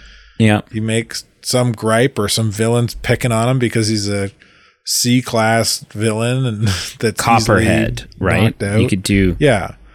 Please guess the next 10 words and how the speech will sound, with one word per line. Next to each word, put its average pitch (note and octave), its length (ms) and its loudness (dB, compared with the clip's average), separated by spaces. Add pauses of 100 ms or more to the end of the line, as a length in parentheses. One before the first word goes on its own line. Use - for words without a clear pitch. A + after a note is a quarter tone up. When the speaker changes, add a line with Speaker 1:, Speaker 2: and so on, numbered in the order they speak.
(500)
Speaker 2:
So B2+ 240 4
Speaker 1:
Well, A#2 160 4
I F3+ 140 4
will B3 300 4
say E4+ 300 4
though, G#3+ 420 4
I F#3+ 140 4
mean, A3 220 6
James A#3+ 360 4
Gunn C4 640 4